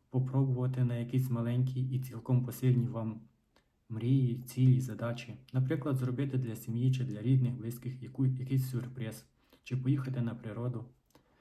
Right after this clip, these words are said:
Е, просто подивіться, як це працює, як цей метод працює. День народження тим гарний, що цей новий рік вашого життя. Але ви живете тут і зараз. Життя — це та невловима мить,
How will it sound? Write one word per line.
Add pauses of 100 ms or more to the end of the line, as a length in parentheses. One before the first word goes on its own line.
(1000)
Е, (220)
просто
подивіться, (180)
як
це
працює,
як
цей
метод
працює. (360)
День
народження
тим
гарний,
що
цей (400)
новий
рік
вашого
життя. (380)
Але
ви
живете
тут
і
зараз. (220)
Життя — (800)
це
та
невловима
мить,